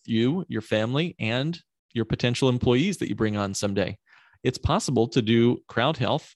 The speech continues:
for your business. It's possible to do Crowd Health for your extended family. What better way to share in the experience of humanity than to split the healthcare costs that we'll all have? We're all gonna have it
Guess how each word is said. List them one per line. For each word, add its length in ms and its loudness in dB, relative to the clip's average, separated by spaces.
for 160 0
your 120 2
business. 540 -4
It's 140 -16
possible 480 0
to 80 0
do 120 2
Crowd 320 -2
Health 200 -2
for 140 -2
your 160 2
extended 440 -4
family. 440 -6
What 220 2
better 200 4
way 260 2
to 360 0
share 300 -2
in 80 -4
the 80 -2
experience 560 -2
of 80 -8
humanity 580 -2
than 220 0
to 200 0
split 380 -2
the 300 2
healthcare 380 -2
costs 320 -4
that 80 0
we'll 300 2
all 260 0
have? 320 -4
We're 220 4
all 240 0
gonna 180 -2
have 220 -2
it 100 -8